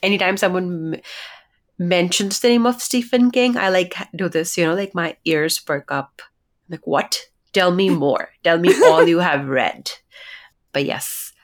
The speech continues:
Speaker 1: definitely. More editions of favorite Au-, Australian authors. Done.
Speaker 2: Yes.
Speaker 1: Done.
Speaker 2: So you all can send Nezra your own ideas. <laughs>
Speaker 1: Yes, please. Yes. Op-, open to recommendations starting now.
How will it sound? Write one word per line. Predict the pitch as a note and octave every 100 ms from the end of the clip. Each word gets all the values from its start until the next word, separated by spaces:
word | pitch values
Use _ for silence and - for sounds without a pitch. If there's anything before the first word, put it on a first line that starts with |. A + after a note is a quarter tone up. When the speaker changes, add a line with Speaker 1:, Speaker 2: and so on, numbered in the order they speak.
| _ -
Speaker 1:
definitely. | D3+ D3 C#3 - - D#3
More | E3 F3+ G3
editions | F#3+ F3 - D#3+ D#3+ - - - -
of | D#3+
favorite | - E3 D3+ C#3 -
Au-, | D3
Australian | D#3+ - C#3+ C3
authors. | C3+ - - - - - - _ D3+
Done. | D#3+ D3+ D#3
Speaker 2:
Yes. | D#3+ - -
Speaker 1:
Done. | D3 C#3+ - - _ _ _ _ - - -
Speaker 2:
So | -
you | F#3+ G3+
all | G3 F#3
can | F#3+
send | F3+ F3+ E3
Nezra | D#3+ D#3+ D#3+
your | D3+ D3+
own | D3+
ideas. | C#3 C3+ C#3 D3 - E3
<laughs> |
Speaker 1:
Yes, | F3+ G3
please. | - G3 E3+ - - -
Yes. | E3 E3+ -
Op-, | F3 F3 -
open | F#3+ F#3+ G#3+
to | A3
recommendations | G#3+ A3 A3 G#3+ G#3 G#3 A3 G#3+
starting | F3+ F#3+ F#3
now. | F3+ C3+